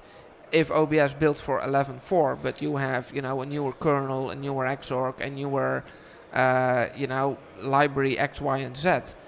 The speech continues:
then, uh, in no way can you really claim that your s-, distribution is OpenSUSE eleven four anymore,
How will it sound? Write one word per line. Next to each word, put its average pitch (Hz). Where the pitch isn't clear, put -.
then, 139
uh, 104
in 151
no 170
way 147
can 143
you 139
really 151
claim 156
that 135
your 139
s-, -
distribution 139
is 220
OpenSUSE 139
eleven 131
four 117
anymore, 127